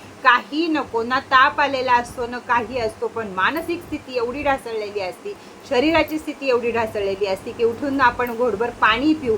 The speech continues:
ही सुद्धा ताकद आपल्यामध्ये राहत नाही. असं किती जणांना होतं, त्यांनी सांगा की, "हां ताई, मला असं होतं." किंवा एखादी व्यक्ती घरात येऊन गेली तरी सुद्धा घरातल्या कुणाला ना कुणाला हे प्रॉब्लेम होतात किंवा अख्ख्या घरातल्या सगळ्यांना नजर लागते की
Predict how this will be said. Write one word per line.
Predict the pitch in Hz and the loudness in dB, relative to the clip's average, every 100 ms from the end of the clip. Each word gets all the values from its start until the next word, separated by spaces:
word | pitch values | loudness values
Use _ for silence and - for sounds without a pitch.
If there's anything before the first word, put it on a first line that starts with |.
| - - - | -2 -10 -2
ही | 311 | -2
सुद्धा | 311 294 | 0 -2
ताकद | 277 202 - 170 | 0 -2 -4 -6
आपल्यामध्ये | 156 170 165 165 175 | -6 -4 -4 -2 -2
राहत | 175 147 - 139 | -2 -6 -10 -14
नाही. | 135 - - | -14 -12 -2
असं | - - | 0 2
किती | 349 311 311 330 | 2 0 2 2
जणांना | 330 285 247 247 254 | 2 2 2 2 0
होतं, | 262 214 - 165 | 0 -4 -6 -2
त्यांनी | 185 190 202 | -2 -4 -6
सांगा | - 175 165 | -6 -6 -4
की, | 160 208 | -4 -2
"हां | 202 233 - | 4 4 4
ताई, | 185 165 | -4 -2
मला | 170 185 | 0 4
असं | 190 190 208 196 | 4 4 -4 -6
होतं." | 160 - - - - - | -8 -8 -12 -14 -12 4
किंवा | 311 302 330 | 6 8 8
एखादी | 294 302 277 302 | 6 2 0 0
व्यक्ती | 254 - 277 | 0 -2 -8
घरात | 220 320 254 277 277 | -4 2 4 4 2
येऊन | 294 294 285 | 0 2 0
गेली | 233 202 175 156 - | 0 0 0 -10 -2
तरी | 254 262 349 | 2 2 2
सुद्धा | 349 285 262 | -2 -2 0
घरातल्या | 254 285 240 226 233 | 2 2 0 0 -4
कुणाला | - 269 247 240 262 | -2 -2 0 2 2
ना | 277 | 0
कुणाला | 285 254 214 | 0 0 0
हे | 214 | 0
प्रॉब्लेम | 214 220 190 202 202 | 0 0 0 -2 -6
होतात | 185 202 202 - - | -4 -4 -4 -10 0
किंवा | 240 | 6
अख्ख्या | 220 - - 285 | 6 4 0 2
घरातल्या | 285 302 233 226 | 2 0 -2 -4
सगळ्यांना | 214 214 190 185 180 | -8 -8 -6 -6 -4
नजर | 185 180 196 190 | -8 -8 -6 -2
लागते | 175 - - 208 | -4 -4 -6 -8
की | - - - 226 226 | -8 -16 -6 -6 -6